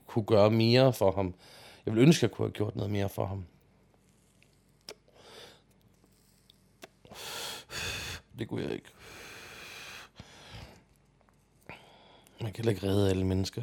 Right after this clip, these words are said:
jo. <clears throat> Jeg har, øh, i mange år, øh, efterhånden... Øh,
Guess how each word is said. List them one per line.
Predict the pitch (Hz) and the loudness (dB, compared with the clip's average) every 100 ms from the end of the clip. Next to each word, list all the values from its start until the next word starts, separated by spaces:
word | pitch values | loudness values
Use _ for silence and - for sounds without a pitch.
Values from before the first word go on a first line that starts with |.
| 107 | -6
jo. | 98 - _ _ _ _ _ _ _ _ _ - _ _ - - - _ - 165 - 175 180 175 165 - - | -8 -12 _ _ _ _ _ _ _ _ _ -20 _ _ -20 -20 -20 _ -4 -4 2 4 6 8 8 6 6
<clears throat> | 170 151 107 87 - _ _ _ - - - - - - - | 8 8 4 -2 -12 _ _ _ -14 -14 -14 -16 -16 -18 6
Jeg | 147 | 6
har, | 147 160 135 127 | 10 10 10 10
øh, | 123 120 117 110 90 - - _ _ _ _ _ - | 8 8 6 4 0 -12 -18 _ _ _ _ _ 0
i | 180 | 8
mange | 147 139 180 | 10 10 10
år, | 160 143 147 120 104 - - - - - | 8 10 10 8 4 -6 -14 -18 -10 -2
øh, | 104 92 90 82 | 0 0 0 -2
efterhånden... | - 110 - 101 123 123 107 101 - - - _ _ _ - - - - - - - _ - | -2 -4 -4 0 2 2 0 -4 -8 -18 -20 _ _ _ -20 -20 -20 -20 -20 -20 -20 _ -6
Øh, | 113 98 | -2 -2